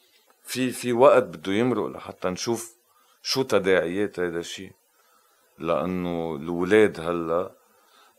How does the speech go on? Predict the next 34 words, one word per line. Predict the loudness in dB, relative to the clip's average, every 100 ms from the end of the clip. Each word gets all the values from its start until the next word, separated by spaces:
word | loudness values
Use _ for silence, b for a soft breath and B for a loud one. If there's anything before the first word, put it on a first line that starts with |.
| 2
قبل | 4 4
كنت | 0 -6 -4
قلك | -2 2 2 2
أنا | 2
ما | 2 2
في | 0 -6
الواحد | -4 -2 -2 -2 -4
وقت | -2 -4 -4
اللي | -6 -8
بيوعى | -2 4 6 8 6 2
على | 0
تجويد | -4 -6 -2 -4 -4
القرآن، | -10 -6 -4 -2 -2 -6 -16 _ b b b
في | -14 -8 -6 -6
جامع | -4 0 2 2 -2
حده | -2 -6 -4 -4
عم | -4 -6 -10
بي-، | -12 -12 -16 B B B B _
آه، | -8 -6 -6 -8 -10 -12
في | -12 -10 -10
ت-، | -8
آه، | -8 -6 -8 -10 -10
تجويد | -10 -6 -4 -6 -6
صادر | -8 -2 -2 -2 -8
من | -10
جامع، | -10 -8 -8 -8 -8
بدور | -10 -6 -4 -4 -4
راديو | -2 -2 -2
بيطلع | -14 -4 -2
له | 0 -2
أم | -8
كلثوم | -12 -14 -10 -6 -6 -8
وكذا | -8 -6 -6
وكذا، | -8 -10 -12